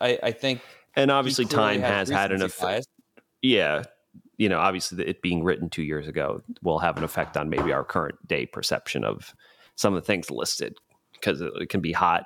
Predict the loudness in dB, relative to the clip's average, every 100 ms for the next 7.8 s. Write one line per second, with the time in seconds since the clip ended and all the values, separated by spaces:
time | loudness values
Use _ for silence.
0 | -2 -2 2 2 2 2 -2 0 2 4
1 | 2 -6 _ _ _ -4 -2 0 0 0
2 | 0 -2 -4 -6 -6 -4 0 0 0 0
3 | -2 -2 -4 -2 -4 -6 -10 -8 -8 -10
4 | _ _ _ _ _ _ -20 -8 -2 0
5 | 4 2 2 2 2 2 0 2 0 -2
6 | -4 -4 -2 -4 -2 -6 -8 -8 -6 -6
7 | -6 -10 -10 -8 -8 -8 -10